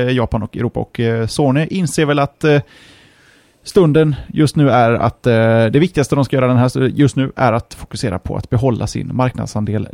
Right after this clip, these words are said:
där. För, eh, ex-, jag tror att Sony överlag alltid har varit... Det är ingen stort amerikanskt märke utan det är nog större i Europa än speciellt i Sverige med gamla Ericsson-grejen. Men, eh, känns det som rätt fokus, Tommy?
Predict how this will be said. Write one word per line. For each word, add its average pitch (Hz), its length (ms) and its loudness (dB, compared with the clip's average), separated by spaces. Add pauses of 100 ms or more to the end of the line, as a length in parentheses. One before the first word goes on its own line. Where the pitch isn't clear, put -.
(100)
där. 87 400 0 (800)
För, 117 260 -2
eh, 113 60 0
ex-, - 240 -6
jag 156 200 -2
tror 180 100 0
att 160 80 -6
Sony 151 380 2
överlag 156 640 4
alltid 131 280 0
har 123 80 4
varit... 120 420 0 (1300)
Det - 80 -2
är 151 40 4
ingen 139 140 4
stort 147 220 2
amerikanskt 123 440 2
märke 123 260 -2
utan - 200 -6
det 113 80 0
är 113 280 0
nog 123 200 2
större 123 240 2
i 117 40 4
Europa 120 280 0
än 113 180 0 (240)
speciellt 139 480 -2
i 135 40 -2
Sverige 104 300 0
med 113 140 2
gamla 110 200 0
Ericsson-grejen. - 680 -6 (580)
Men, 151 260 2
eh, 156 220 2 (440)
känns 139 220 0
det 160 100 0
som 190 140 4
rätt 185 160 2
fokus, 127 300 0
Tommy? 107 200 0